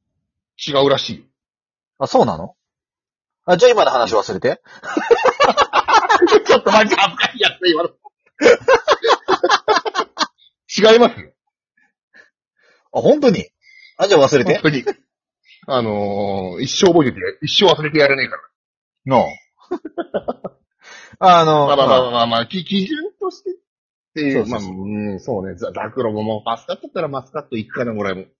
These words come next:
Speaker 1: 最初は。
Speaker 2: でしょ？
Speaker 1: うん。
Speaker 2: ザクロももマスカットだったらマスカットが一番なんか基準足り得るかなっていう。
Speaker 1: うんうん。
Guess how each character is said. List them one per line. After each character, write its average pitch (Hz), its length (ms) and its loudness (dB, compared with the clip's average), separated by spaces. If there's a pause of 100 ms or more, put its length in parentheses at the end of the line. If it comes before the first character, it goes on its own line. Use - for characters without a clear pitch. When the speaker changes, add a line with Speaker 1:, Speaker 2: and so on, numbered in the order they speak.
(140)
Speaker 1:
最 104 220 -8
初 98 80 -12
は。 95 60 -4
Speaker 2:
で - 60 -4
し - 20 -4
ょ？ 180 180 -2 (840)
Speaker 1:
う 98 80 -10
ん。 85 260 -12 (240)
Speaker 2:
ザ 220 180 -6
ク 302 120 -8
ロ 247 100 6
も 196 120 6
も 190 120 4
マ 180 160 4
ス - 60 -12
カ 240 120 2
ッ - 20 -10
ト 220 140 0
だ - 20 0
っ - 20 0
た 151 80 0
ら 120 60 0
マ 147 100 4
ス - 80 -6
カ 233 100 2
ッ 208 60 0
ト 196 120 0
が 143 80 4
一 123 180 0
番 151 140 0
な 160 100 -2
ん 135 60 -8
か 95 180 -4
基 - 220 -6
準 175 220 0
足 151 100 2
り 151 80 4
得 165 100 4
る 117 60 0
か 95 80 -4
な 87 120 -6
っ - 80 -18
て - 160 -20
い 78 80 -14
う。 73 200 -20 (1200)
Speaker 1:
う 117 80 -8
ん 95 560 -8
う 71 40 -20
ん。 - 40 -20